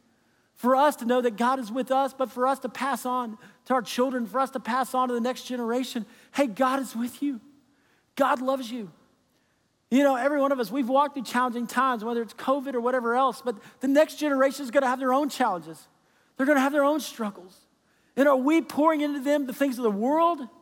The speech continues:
Are we pouring into them the things of God? And saying, "I want you to know him. I want you to hold on to him.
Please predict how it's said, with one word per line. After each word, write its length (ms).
Are 80
we 100
pouring 340
into 240
them 240
the 100
things 280
of 100
God? 360
And 80
saying, 160
"I 60
want 300
you 60
to 80
know 160
him. 400
I 60
want 200
you 60
to 120
hold 260
on 140
to 60
him. 380